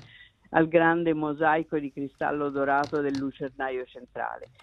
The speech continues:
ed è stata restaurata e adesso ha un rinnovato impianto di illuminazione, mentre agli spettatori cinematografici sono riservati gli spazi del piano superiore, quindi, dove la galleria è stata rimodellata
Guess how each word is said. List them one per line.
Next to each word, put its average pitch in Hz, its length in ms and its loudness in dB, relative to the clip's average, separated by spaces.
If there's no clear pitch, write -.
ed 214 140 -4
è 320 80 2
stata 240 380 0
restaurata 127 840 -2
e 220 160 2
adesso 277 500 2
ha 160 200 4
un 156 160 0
rinnovato 165 720 4
impianto 156 580 -4
di 135 120 -8
illuminazione, 135 1160 -4
mentre 208 680 4
agli 175 340 0
spettatori 170 600 -2
cinematografici 214 1040 2
sono 160 400 -2
riservati 160 760 2
gli 135 140 -4
spazi 160 420 0
del 143 180 -4
piano 139 300 -2
superiore, 147 680 -2
quindi, 139 380 -6
dove 180 240 6
la 170 120 6
galleria 214 540 2
è 254 100 4
stata 156 320 2
rimodellata 160 1160 0